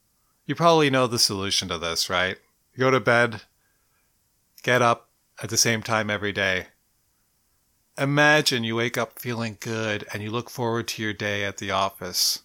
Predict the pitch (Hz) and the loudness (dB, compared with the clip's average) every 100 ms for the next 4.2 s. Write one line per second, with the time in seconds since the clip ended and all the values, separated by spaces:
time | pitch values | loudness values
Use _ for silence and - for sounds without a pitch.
0 | _ 113 104 98 - 101 95 90 - _ | _ -2 0 0 -4 -8 -8 -10 -16 _
1 | 202 214 185 190 196 196 196 180 101 - | 4 4 4 2 4 4 4 4 0 -8
2 | _ _ _ _ _ _ - - 185 - | _ _ _ _ _ _ -6 -2 -2 0
3 | - 156 165 175 131 127 135 156 160 190 | 2 4 2 -2 -4 2 4 4 2 0
4 | 196 208 | 0 -4